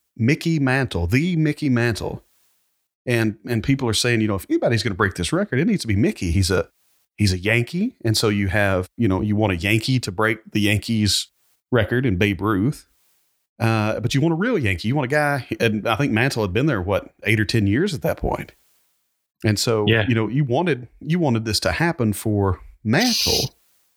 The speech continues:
Speaker 1: but, uh, Roger Maris ends up having, uh, the bigger season. And,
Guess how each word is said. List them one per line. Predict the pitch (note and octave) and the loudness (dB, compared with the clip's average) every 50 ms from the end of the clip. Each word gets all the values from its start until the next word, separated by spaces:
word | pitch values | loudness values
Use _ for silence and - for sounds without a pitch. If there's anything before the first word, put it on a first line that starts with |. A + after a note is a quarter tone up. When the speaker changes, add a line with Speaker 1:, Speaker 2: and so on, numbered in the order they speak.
| _ _ _ _ _ _ - | _ _ _ _ _ _ -2
Speaker 1:
but, | A2 G2+ G2+ G#2 - - _ _ _ _ | 0 0 0 0 -2 -6 _ _ _ _
uh, | - A#2 A2 G#2 G#2 G2+ | 0 2 2 2 2 0
Roger | E2 G2 G#2+ A#2 C#3 C3+ B2 A2+ | 0 0 2 2 2 2 0 0
Maris | A#2 C3+ D3+ C#3+ A2+ - - | 0 0 0 0 0 0 0
ends | A#2 G#2 | 0 0
up | A2+ F#2 - | -2 -2 0
having, | A2+ A2+ G#2+ G#2 G#2 G2+ G2+ G2+ - - - - | 0 0 2 2 2 2 0 0 -2 -6 -2 0
uh, | G2+ F#2+ F#2+ F#2 F#2 F#2 F#2+ F2 | 2 4 4 4 2 2 2 2
the | F2+ G2 G2 | 0 2 2
bigger | G2+ A2 G2+ F#2+ F2+ | 2 2 0 0 0
season. | - - A2+ A2+ A2+ A2+ G#2 F#2+ F#2 F#2+ | 0 2 2 2 2 2 2 0 0 0
And, | - G#2 G2+ G2+ G2 G2+ | 0 0 0 0 0 -2